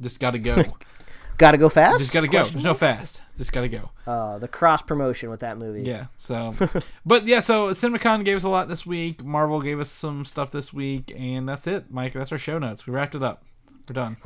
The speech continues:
Speaker 2: Whew, man, I was looking forward to this episode. It's kind of almost like the fallout of Infinity War. What, what were we gonna talk about? So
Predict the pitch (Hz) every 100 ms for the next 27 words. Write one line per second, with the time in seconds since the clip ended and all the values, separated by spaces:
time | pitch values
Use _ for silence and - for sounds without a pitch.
0 | - 170 135 139 156 139 143 170 208 202
1 | 214 180 139 127 117 117 117 110 107 -
2 | 165 160 156 147 135 - - - 143 143
3 | 143 123 113 120 117 110 123 113 110 110
4 | 110 107 101 107 123 - 123 135 143 135
5 | 127 123 131 123 120 110 - 117